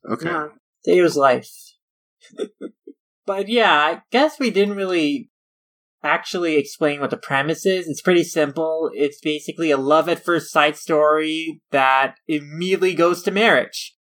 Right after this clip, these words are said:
Speaker 2: The protagonist, NASA, named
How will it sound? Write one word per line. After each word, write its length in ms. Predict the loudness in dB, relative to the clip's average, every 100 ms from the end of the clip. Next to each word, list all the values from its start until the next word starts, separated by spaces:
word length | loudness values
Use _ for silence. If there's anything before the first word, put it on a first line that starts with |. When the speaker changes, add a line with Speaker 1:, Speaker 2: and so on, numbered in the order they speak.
| _ _ _ _ _
Speaker 2:
The 240 | -8 -8 -8
protagonist, 880 | -6 -6 -2 0 2 0 -4 -6 -8
NASA, 760 | -4 0 0 -2 0 2 2 0
named 500 | -4 -4 -6 -16